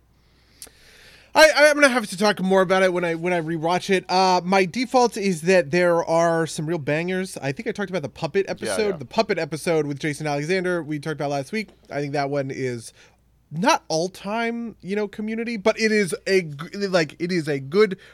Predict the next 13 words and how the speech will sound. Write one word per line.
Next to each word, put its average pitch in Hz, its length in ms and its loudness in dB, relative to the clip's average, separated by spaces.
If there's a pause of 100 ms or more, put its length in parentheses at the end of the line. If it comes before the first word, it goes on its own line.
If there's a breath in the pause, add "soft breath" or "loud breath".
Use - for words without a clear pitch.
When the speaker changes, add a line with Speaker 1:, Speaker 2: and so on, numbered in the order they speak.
(140)
Speaker 1:
solid, 196 600 2 (320 soft breath)
real 185 400 2
Community 170 520 -2
episode 139 680 -4 (320 soft breath)
that 156 180 0
deserves 151 540 -2
to 160 100 -6
kinda, 139 220 -4
like, 123 260 -8
be 131 240 -10
up 123 140 -10
there. 104 240 -10
I, 202 160 4